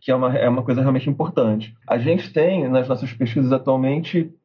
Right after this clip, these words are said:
é, trabalhado muito na, na, na perspectiva da interseccionalidade, Fabrício, porque a gente tem entendido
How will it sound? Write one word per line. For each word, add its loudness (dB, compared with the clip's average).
é, 4
trabalhado 0
muito -2
na, -2
na, 2
na 0
perspectiva -2
da 2
interseccionalidade, -2
Fabrício, 0
porque -4
a 0
gente -2
tem 0
entendido 2